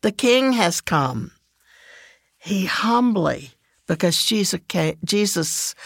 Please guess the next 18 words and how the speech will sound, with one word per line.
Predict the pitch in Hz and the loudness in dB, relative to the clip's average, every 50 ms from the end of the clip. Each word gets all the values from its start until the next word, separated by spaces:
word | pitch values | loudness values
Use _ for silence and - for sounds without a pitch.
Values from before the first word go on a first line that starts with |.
| - - - _ - | -18 -18 -16 _ -10
came | - - 220 208 180 160 151 151 - - _ - | -6 -2 0 0 0 0 -2 -2 -4 -4 _ 2
ever | 202 202 170 165 143 151 | 2 4 4 2 2 0
so | 156 - - - 127 | -2 -4 -4 -4 -4
humbly, | 131 147 170 165 147 147 147 - - - - - _ _ _ _ _ _ _ - - - - - - | -2 -2 -2 -2 -2 -4 -4 -8 -12 -14 -20 -20 _ _ _ _ _ _ _ -20 -20 -20 -20 -16 -8
he | - 196 190 | -4 -2 -2
humbly | 185 - 190 208 220 240 247 226 240 240 240 233 233 220 - - | 0 0 0 0 2 2 2 2 2 2 2 2 2 0 -2 -2
awaits | 208 202 202 202 196 190 214 - - - | -2 0 0 2 2 2 0 0 -2 -2
his | - 170 175 - | -2 -2 -2 -4
crowning, | - - - 220 208 196 202 202 208 208 196 190 190 190 190 - - - - - - - | -8 -10 -6 -2 -2 0 0 0 0 0 0 0 2 0 -2 -4 -6 -16 -18 -18 -12 -6
not | - - 226 240 262 269 - | -2 2 2 2 2 2 2
with | - 247 240 233 | 2 2 2 4
a | 226 208 | 2 0
physical | 196 - - 220 208 - 233 220 - - 202 196 - | 0 0 -2 -2 -2 -2 -4 -4 -6 -8 -12 -12 -12
crown, | - - 185 165 175 180 180 - | -8 -6 -4 -4 -2 -4 -4 -2
but | - - - - | -4 -4 -2 -2
in | 208 208 202 202 | -2 0 0 2
our | 185 180 180 180 | 0 0 0 -2
hearts, | 196 196 214 226 247 - - - - - - - - - - | -2 -4 -4 -4 -2 -2 -4 -4 -6 -6 -6 -4 -4 -6 -8